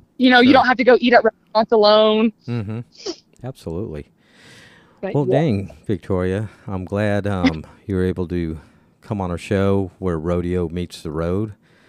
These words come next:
Speaker 2: and we wish
Speaker 1: Yes.
Speaker 2: you all the luck for the remainder of this season and, and beyond. Hey, great interview with, um, Victoria Proctor. She is, uh,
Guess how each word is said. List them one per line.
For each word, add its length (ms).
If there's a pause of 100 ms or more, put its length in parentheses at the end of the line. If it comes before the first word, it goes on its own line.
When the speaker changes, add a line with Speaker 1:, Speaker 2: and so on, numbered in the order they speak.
(340)
Speaker 2:
and 160
we 100
wish 180
Speaker 1:
Yes. 200
Speaker 2:
you 200
all 360
the 120
luck 440 (180)
for 120
the 100
remainder 420
of 120
this 140
season 440
and, 260
and 260 (140)
beyond. 540 (480)
Hey, 160
great 300
interview 460
with, 440
um, 480 (760)
Victoria 440
Proctor. 480 (580)
She 280
is, 280
uh, 340